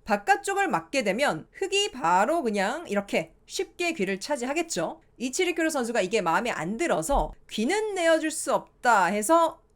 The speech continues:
요 자리를 들어갔습니다. 자, 당연히 나가겠고요. 날일자 달리니까 날일자로 또 눌러갔습니다. 자, 중앙을 한 칸 뛰어나오고요.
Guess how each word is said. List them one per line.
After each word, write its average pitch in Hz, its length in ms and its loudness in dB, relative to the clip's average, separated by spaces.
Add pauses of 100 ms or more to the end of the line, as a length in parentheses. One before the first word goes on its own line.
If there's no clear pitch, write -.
요 208 120 0
자리를 233 600 2 (100)
들어갔습니다. 214 640 -2 (280)
자, - 140 -16
당연히 254 380 0
나가겠고요. 220 720 0 (240)
날일자 202 440 -2
달리니까 208 760 0 (360)
날일자로 233 880 2
또 165 140 -10
눌러갔습니다. 190 800 -4 (240)
자, 175 100 -6
중앙을 294 360 4
한 285 100 2
칸 262 140 0
뛰어나오고요. 220 920 0